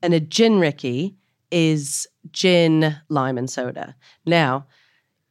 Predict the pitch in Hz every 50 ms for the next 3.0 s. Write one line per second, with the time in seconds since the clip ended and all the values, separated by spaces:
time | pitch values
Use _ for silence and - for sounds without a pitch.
0 | _ _ - - 185 175 165 - 202 233 254 240 _ _ _ _ _ _ _ _
1 | _ _ _ _ _ - 196 190 226 185 160 185 165 151 139 139 139 147 160 165
2 | 165 - 170 - - 185 165 160 160 165 151 156 143 135 120 127 135 147 147 -